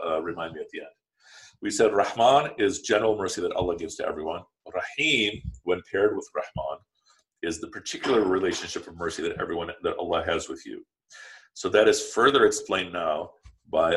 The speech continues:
Allah as Rabb. That at one point we said that Allah is pouring mercy upon you.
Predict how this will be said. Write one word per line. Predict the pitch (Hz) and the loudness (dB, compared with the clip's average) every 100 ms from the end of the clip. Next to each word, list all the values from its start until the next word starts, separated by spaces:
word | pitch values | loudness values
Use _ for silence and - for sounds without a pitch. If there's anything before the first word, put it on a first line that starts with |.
| - | 0
Allah | 85 85 85 87 | -2 0 0 0
as | 85 80 - | -2 -2 -6
Rabb. | 85 80 80 - - _ _ _ _ _ - - - - - | 0 0 0 -8 -18 _ _ _ _ _ -20 -20 -20 -20 -6
That | 90 95 92 - - _ _ _ - | 4 6 6 2 -16 _ _ _ 0
at | 98 101 101 | 0 0 0
one | 117 135 | 0 0
point | - 139 135 113 | 0 0 0 -2
we | |
said | 107 - 107 98 | -4 2 4 4
that | 95 - | 0 0
Allah | 85 87 98 110 - - - - _ | -4 0 6 6 6 -6 -16 -20 _
is | 90 - | -10 -8
pouring | - 104 95 85 | 2 2 2 0
mercy | 101 - 82 | -2 0 -6
upon | - 69 65 | -6 -10 -10
you. | 64 | -16